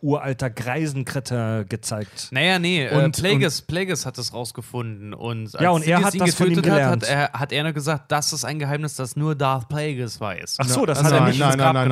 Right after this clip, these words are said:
Speaker 2: genommen
Speaker 3: nein.
Speaker 2: hat.
Speaker 3: Sa-, sagt er nicht sogar, äh, er hat es an seinen Schüler weitergegeben?
Speaker 2: Nee.
Speaker 1: Also, Moment,
Speaker 3: In der
Speaker 2: Er, er,
Speaker 3: Szene?
Speaker 2: ja,
Speaker 1: aber
Speaker 2: er catcht, er catcht Anakin damit, dass er sagt, dass, dass
Speaker 3: Ja,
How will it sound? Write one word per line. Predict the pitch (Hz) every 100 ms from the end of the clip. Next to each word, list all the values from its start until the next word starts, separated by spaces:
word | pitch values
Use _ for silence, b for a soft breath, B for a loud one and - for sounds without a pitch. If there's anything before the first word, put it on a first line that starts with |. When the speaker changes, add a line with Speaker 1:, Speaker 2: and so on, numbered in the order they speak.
| 120
Speaker 2:
genommen |
Speaker 3:
nein. | 117
Speaker 2:
hat. | 104
Speaker 3:
Sa-, | 127 143
sagt | 123 123 160
er |
nicht | 165 151
sogar, | 147 147 160 143
äh, | 139
er | 127
hat | 135
es | 135
an | 123
seinen | 120 120
Schüler | - 135 135
weitergegeben? | 110 107 139 151 156 190 226 147
Speaker 2:
Nee. | 202 180
Speaker 1:
Also, | 165 156 165 -
Moment, | 202 175
Speaker 3:
In | 139
der | 135
Speaker 2:
Er, | 165
er, | 165 175
Speaker 3:
Szene? | 156
Speaker 2:
ja, | 180 170
Speaker 1:
aber | 190 151
Speaker 2:
er | 190
catcht, | 240 -
er | - 151
catcht | 180 214 - -
Anakin | 170 165 143 147 127
damit, | 113 123 120
dass | 131 131
er |
sagt, | 120 131 123 131
dass, | 123 -
dass | 117 120
Speaker 3:
Ja, | -